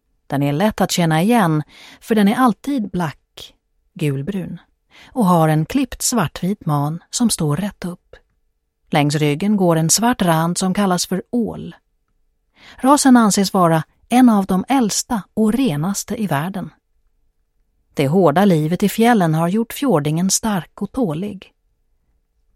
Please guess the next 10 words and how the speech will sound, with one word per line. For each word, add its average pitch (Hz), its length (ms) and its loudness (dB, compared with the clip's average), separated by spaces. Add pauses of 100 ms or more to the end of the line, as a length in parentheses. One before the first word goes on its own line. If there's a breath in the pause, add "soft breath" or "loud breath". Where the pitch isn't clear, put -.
(160)
Den 156 240 0
kan 160 200 -2
ridas 185 440 2
både 196 280 0
av 294 160 -6
barn 185 360 2 (120)
och 240 120 2
vuxna. 160 420 -2 (920)
Många 254 280 6
fjordingar 151 640 2